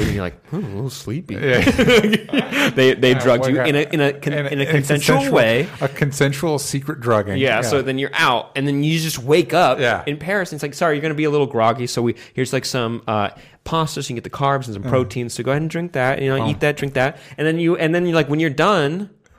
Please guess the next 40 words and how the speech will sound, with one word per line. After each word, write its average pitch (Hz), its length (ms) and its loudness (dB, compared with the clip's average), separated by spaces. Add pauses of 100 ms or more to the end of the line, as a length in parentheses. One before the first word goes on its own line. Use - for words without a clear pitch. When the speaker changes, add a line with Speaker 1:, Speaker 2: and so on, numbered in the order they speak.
(180)
Speaker 1:
you 131 120 -2
just, 147 160 2
like, 139 160 0
all 151 100 0
of 160 60 -2
a 151 60 -2
sudden, 160 180 -4
you're 139 100 -2
like, 120 120 -4
you're 117 120 -4
going 127 240 -2
out 131 120 -4
for 123 100 -6
a 101 40 -4
big 147 340 -6
meal, 139 420 -2
and, 113 100 -2
"Oppa, 208 540 4
you're 170 100 6
having 165 180 4
Italian 165 380 2
food," 160 200 0
and 131 180 0
you're 104 100 -4
like, 156 100 -8
"Oh, - 40 -10
I'm 82 120 -12
gonna 73 300 -14
Speaker 2:
Yeah. 113 200 0
Speaker 1:
sleep." 120 200 -8 (200)
And 151 120 0
then 135 100 0
you 135 100 2
wake 131 160 0
back 123 200 -2
up 135 160 -4
in 123 220 -4 (340)
sunny 139 380 -4
Los 110 260 -4
Angeles. - 960 -14